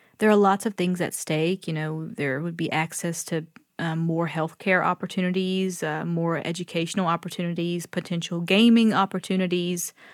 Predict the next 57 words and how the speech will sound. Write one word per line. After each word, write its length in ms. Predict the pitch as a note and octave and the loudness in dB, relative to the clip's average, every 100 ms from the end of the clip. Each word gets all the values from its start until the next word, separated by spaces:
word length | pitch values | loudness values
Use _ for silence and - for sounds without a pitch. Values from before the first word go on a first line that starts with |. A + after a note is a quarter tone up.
| - - _ G#3 | -20 -20 _ -6
It's, 120 | - | 0
I 80 | A3 G#3 | 4 6
mean, 140 | G#3+ | 6
so 160 | G3 G#3+ | 6 4
there 120 | G#3 | 4
are 40 | F#3+ | 4
so 180 | - B3+ | 4 6
many 220 | A3+ F#3 | 6 4
things, 380 | - F3 F3 F3 | 0 -2 0 0
and 100 | F3 | 0
I 80 | |
think 200 | E3+ F#3+ | 0 0
there 100 | F#3 | 2
would 100 | F3 | 0
be 60 | F3 | -2
so 200 | - F3 | 0 0
many 200 | F3 E3 | 2 0
benefits 540 | D#3+ D#3 D#3+ E3+ D#3 - | -2 -4 -4 -4 -4 -4
to 120 | E3 | 0
our 140 | D#3 | 0
people. 580 | D#3 E3 - - G#3+ A3 - - - _ _ | -2 -8 -4 0 2 0 -6 -20 -20 _ _
Um, 300 | F3+ E3+ D#3+ | 0 2 0
and 100 | E3 | -2
so 160 | - F3 | 0 2
there 140 | E3 D3+ | 4 2
are 60 | |
people 340 | D3+ B3+ B3+ A#3+ | 0 -2 4 4
on 120 | F#3 | 4
different 300 | F3 - - | 2 -2 -2
sides 380 | - D3+ D#3+ D#3+ | 2 2 2 0
of 80 | |
the 140 | D#3 - | -4 -6
issue. 260 | D#3 - | -6 -6
Some 300 | D#3+ - E3+ | -4 -2 0
Lumbees 680 | D#3+ D#3+ D3+ D3 E3 E3 - - | 0 -2 -4 -4 -4 -6 -10 -6
don't 220 | D3+ D3 | -4 -2
care 440 | D#3+ E3+ F3 G3 _ | 0 4 4 2 _
if 120 | - G3 | -6 -4
we 80 | |
get 160 | F3+ - | -4 -4
fe-, 120 | F3 E3+ | -6 -4
federal 240 | F3 F3 | -2 -2
recognition. 580 | F3 F3 F3 F3 - G#3 | -4 -6 -6 -6 -2 -2
Some 200 | G3+ F3+ | 0 -2
Lumbees 280 | E3+ E3+ F3+ | 0 0 2
don't 160 | F3 F#3 | 2 2
even 240 | F3+ E3+ | 2 2
want 200 | D#3 G3 | 4 4
us 120 | F#3+ | 2
to 100 | - | -2
get 200 | D3+ - | -4 -2
it, 160 | G3 A3 - - - | -2 -4 -12 -16 -2
and 180 | F3+ F#3 | 2 4
many 220 | F#3 F3 | 4 2
are 120 | E3 | 0
great 240 | D3+ E3+ F3 | 0 0 0
supporters. 760 | E3 - D#3+ E3 G#3 B3 - | -8 -4 -2 0 0 0 -6